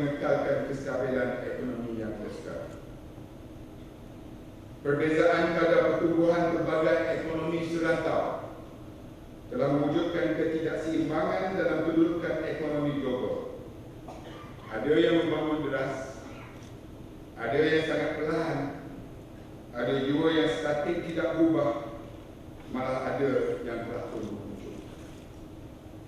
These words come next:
Semua ini akan mewujudkan satu darjah turun naik global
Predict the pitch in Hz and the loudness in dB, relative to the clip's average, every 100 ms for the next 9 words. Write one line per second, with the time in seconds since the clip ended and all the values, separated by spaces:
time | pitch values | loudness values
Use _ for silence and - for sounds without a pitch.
0 | - - - - - - - 165 214 247 | -16 -16 -16 -16 -16 -12 -4 2 6 8
1 | 285 277 262 226 214 208 220 226 247 240 | 8 8 8 8 8 8 8 6 6 4
2 | 208 - 202 185 190 220 - - 185 185 | 4 4 4 4 6 6 4 2 0 2
3 | 180 170 160 170 - - - - | 0 0 4 6 6 4 2 0